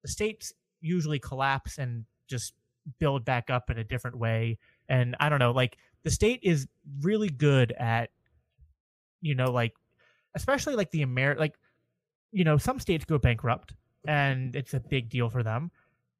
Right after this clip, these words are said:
But when America has this giant empire that it has, and this, like,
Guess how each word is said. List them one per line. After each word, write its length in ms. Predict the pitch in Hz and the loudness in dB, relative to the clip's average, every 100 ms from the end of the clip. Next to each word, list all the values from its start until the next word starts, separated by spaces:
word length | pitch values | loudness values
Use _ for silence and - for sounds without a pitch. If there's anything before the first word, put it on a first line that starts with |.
| _ | _
But 160 | 185 185 | 0 2
when 160 | 190 | 2
America 480 | 165 202 285 285 240 | 2 0 -2 -2 0
has 240 | 170 208 | 2 0
this 180 | 185 143 | -2 -4
giant 400 | 123 147 147 170 - | -2 -2 0 -2 -4
empire 580 | 127 180 - - 208 214 | -2 0 0 -2 -4 -2
that 160 | 202 | -2
it 120 | 202 - | -4 -4
has, 480 | 202 208 226 - _ _ | -4 -4 -6 -12 _ _
and 200 | 156 147 | 0 0
this, 480 | 135 120 - - - - | 2 0 -2 -6 -10 -10
like, 320 | 151 120 117 | -2 0 -2